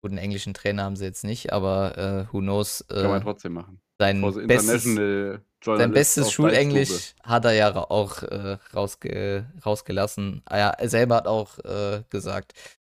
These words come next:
Speaker 1: äh, er wär selber ein bisschen verwirrt gewesen, aber, äh, Spaß hat ihm das trotzdem gemacht. Es, er hat auch selber gesagt, es war so mit seiner erste Pressekonferenz, die er so gem-, geleitet hat. Der, äh, Verein hat ihn danach gefragt und deshalb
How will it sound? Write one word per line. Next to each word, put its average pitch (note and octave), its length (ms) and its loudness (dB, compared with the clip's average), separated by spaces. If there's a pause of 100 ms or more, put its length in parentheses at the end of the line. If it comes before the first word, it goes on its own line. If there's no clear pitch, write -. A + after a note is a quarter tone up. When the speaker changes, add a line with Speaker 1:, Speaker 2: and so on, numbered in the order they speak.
(200)
Speaker 1:
äh, G2 320 -2
er - 160 -4
wär G#2 120 2
selber F#2+ 280 -2
ein E2+ 100 -8
bisschen - 220 -10
verwirrt G2 340 -6
gewesen, G#2 460 -4
aber, G2 520 -6 (100)
äh, G2 180 -4 (880)
Spaß C3+ 300 4
hat C3 140 4
ihm A#2 220 -2
das - 180 -6
trotzdem C3 340 4
gemacht. A2+ 280 2
Es, - 420 -8
er F2+ 80 -4
hat E2+ 80 -2
auch G2 80 -6
selber G2+ 200 -2
gesagt, G2+ 220 -4
es - 160 -8
war G2 120 0
so G2 100 -4
mit G2 200 -6
seiner G2 220 -6
erste G2 280 -4
Pressekonferenz, G#2 800 -4
die - 80 -10
er G2+ 80 -8
so G2 120 -10
gem-, F#2+ 240 -10 (300)
geleitet A#2+ 380 0
hat. G#2 160 -4
Der, G2+ 460 0
äh, G2 200 -4
Verein C3 480 -4 (400)
hat A3 140 4
ihn A3+ 140 0
danach D#3+ 280 2
gefragt - 540 -4
und - 340 -10
deshalb - 340 -10